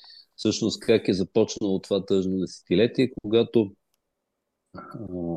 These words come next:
сър Алекс си тръгва, Дейвид Мойс идва, те не му купуват футболисти и в последния ден или предпоследния, вече съм забравя,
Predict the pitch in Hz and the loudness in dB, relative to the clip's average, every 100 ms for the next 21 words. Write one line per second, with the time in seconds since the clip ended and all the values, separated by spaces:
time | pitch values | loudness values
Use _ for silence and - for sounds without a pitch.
0 | - - - 104 107 - - - 117 127 | -8 -6 2 6 6 2 -4 -2 2 2
1 | 123 98 107 101 - _ _ _ 101 98 | 2 4 4 4 -2 _ _ _ -4 -4
2 | - 123 120 - 107 104 98 101 - 98 | -2 -2 -2 -2 -2 0 -2 -4 -2 -2
3 | - 98 95 120 - 131 104 95 _ - | 0 -2 0 0 0 0 0 -2 _ 4
4 | 101 101 95 87 95 92 - 95 87 - | 6 6 4 4 4 2 4 2 2 -6
5 | - 87 87 82 85 - 78 76 76 98 | -4 -2 0 -2 -2 -4 -4 -2 4 4
6 | 98 | 4